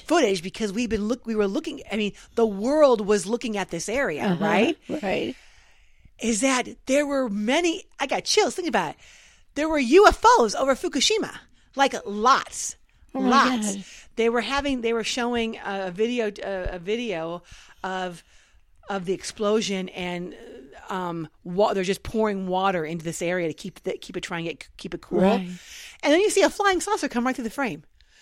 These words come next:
Speaker 1: And you're like, "What the hell was that?" And
Speaker 2: Yeah.
Speaker 1: it didn't look like a drone either. It looked like a flying saucer,
Speaker 2: Right.
Speaker 1: a U F O.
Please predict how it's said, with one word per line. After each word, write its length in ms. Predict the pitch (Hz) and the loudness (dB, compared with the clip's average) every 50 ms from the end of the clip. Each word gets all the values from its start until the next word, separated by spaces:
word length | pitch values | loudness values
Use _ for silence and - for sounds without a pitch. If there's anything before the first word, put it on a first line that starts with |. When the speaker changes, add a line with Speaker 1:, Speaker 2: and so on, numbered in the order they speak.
| _ - - _ _ - | _ -20 -20 _ _ -6
Speaker 1:
And 60 | - | -2
you're 80 | 233 269 | 0 2
like, 160 | 254 180 - | 2 0 -2
"What 220 | - 277 330 - | -4 -8 -6 -4
the 100 | - 175 | -4 -4
hell 240 | 165 175 233 269 269 | -4 -2 0 0 0
was 140 | 254 233 220 | 0 0 2
that?" 260 | 262 285 262 180 147 - - - - | 2 0 0 0 -2 -6 -12 -8 -2
And 60 | 226 | 0
Speaker 2:
Yeah. 80 | 214 202 | 2 2
Speaker 1:
it 20 | |
didn't 200 | 196 294 349 359 | 2 0 -2 -2
look 80 | 349 339 | -4 -4
like 120 | 359 339 | -2 -2
a 60 | 320 262 | -4 -4
drone 300 | 214 226 277 262 208 190 | -2 0 0 0 0 -2
either. 240 | 208 196 170 131 | -2 -4 -4 -4
It 140 | - - 233 | -2 -2 0
looked 140 | 254 262 247 | 0 0 0
like 100 | 220 185 | -2 -2
a 80 | 165 156 | -4 -6
flying 500 | - - 196 196 202 196 185 170 165 147 | -8 -8 -8 -4 -4 -4 -4 -4 -6 -6
saucer, 560 | - 180 165 165 160 - - - - - - | -6 -4 -4 -4 -4 -6 -8 -10 -10 -10 -10
Speaker 2:
Right. 360 | - 226 233 233 226 202 185 | -6 -4 -2 -2 0 0 -2
Speaker 1:
a 40 | 175 180 | -2 -2
U 140 | 185 196 196 | 0 0 0
F 180 | 185 175 - - | 0 0 0 0
O. 240 | 190 180 165 143 | 0 0 0 -2